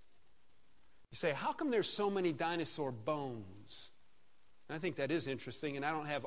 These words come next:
all the, uh, answers, and even biblical creationists have theories on some of these things. But doesn't it make sense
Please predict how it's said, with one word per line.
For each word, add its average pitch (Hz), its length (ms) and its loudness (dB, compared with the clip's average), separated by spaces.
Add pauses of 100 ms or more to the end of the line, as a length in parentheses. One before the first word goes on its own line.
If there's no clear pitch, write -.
all 151 320 8
the, 127 240 0 (540)
uh, 123 140 -4 (100)
answers, 147 560 0
and 127 300 -4
even 156 260 2 (140)
biblical 156 340 2
creationists 143 640 2
have 139 200 -2
theories 147 480 2
on 135 140 -4
some 139 180 -4
of 131 60 -2
these 131 200 -4
things. 143 480 -4 (2750)
But 165 140 2
doesn't 240 240 4
it 208 100 4
make 180 220 4
sense - 560 -2